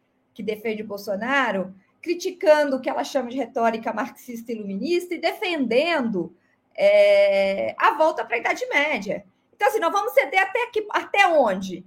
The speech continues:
né? Então, eu acho que isso não é um, o debate não é por aí, né? Assim, é, Cédia, eu acho que o que eles conseguem organizar e que a gente deveria,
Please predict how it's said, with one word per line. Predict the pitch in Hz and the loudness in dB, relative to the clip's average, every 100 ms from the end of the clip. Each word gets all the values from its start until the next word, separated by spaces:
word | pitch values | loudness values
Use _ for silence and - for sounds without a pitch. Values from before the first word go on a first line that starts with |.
| _ - | _ -4
né? | 226 320 294 | 0 0 0
Então, | 277 381 | -8 -8
eu | 403 403 277 | -8 0 2
acho | 311 285 240 - - | 2 0 -2 -10 -18
que | 311 | -18
isso | 311 415 | -14 -12
não | 359 349 | -8 -6
é | 359 | -6
um, | 370 359 349 330 311 294 247 226 - _ | -6 -8 -12 -12 -12 -12 -12 -18 -20 _
o | 285 | -10
debate | 269 311 339 359 381 | 0 0 2 -2 -6
não | 370 | -8
é | |
por | 370 320 285 | -8 -4 0
aí, | 214 190 196 _ _ _ _ _ - | 0 -2 -8 _ _ _ _ _ -4
né? | 240 254 | -2 -2
Assim, | 254 285 262 240 220 | -4 -4 -4 -2 -4
é, | - 214 220 | -2 -2 -2
Cédia, | 226 285 269 - - | -6 -4 -2 -4 -4
eu | 311 | -2
acho | 370 370 | -2 -4
que | 330 | -12
o | |
que | - | -8
eles | 427 392 - | -6 -6 -8
conseguem | 339 330 - 254 240 226 | -12 -8 -2 -2 -2 -6
organizar | 226 208 226 196 190 220 202 - 226 | -6 -4 -6 -6 -6 0 0 0 -4
e | |
que | 233 | -4
a | 226 | -4
gente | 269 262 | -6 0
deveria, | 254 226 220 220 214 202 185 | 0 0 -4 -2 -4 -2 -4